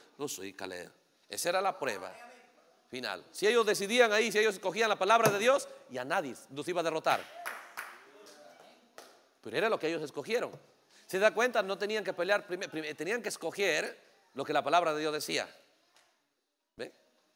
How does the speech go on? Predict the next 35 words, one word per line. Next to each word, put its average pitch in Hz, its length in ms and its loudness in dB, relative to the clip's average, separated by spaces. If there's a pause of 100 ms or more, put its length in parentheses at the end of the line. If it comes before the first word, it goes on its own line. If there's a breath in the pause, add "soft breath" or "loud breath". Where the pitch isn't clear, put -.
(760)
Por 127 120 -2
eso 151 160 -4
que 131 100 -4
era - 440 -2
en 123 140 -10
la 127 100 -4
tercera 139 320 -6
fase. 226 340 -2 (1040)
A 117 80 -4
veces 170 160 -4
nosotros 190 220 -6
caminamos 185 380 -2
con 190 140 -4
Dios 202 200 0
hasta 175 180 -4
la 151 60 -2
esfera 185 220 0
del 185 120 -2
cuerpo, 202 400 -2
hasta 135 200 -4
la 131 80 -4
esfera 147 220 -2
del 135 100 -4
espíritu. 175 440 -4 (500 soft breath)
Pero 170 160 6
cuando 151 140 -2
se 151 80 -6
trata 214 280 4
de 175 120 0
ir 214 120 4
a 196 60 6
la 170 60 0
esfera 196 220 -2
del 214 120 2
alma, 208 420 6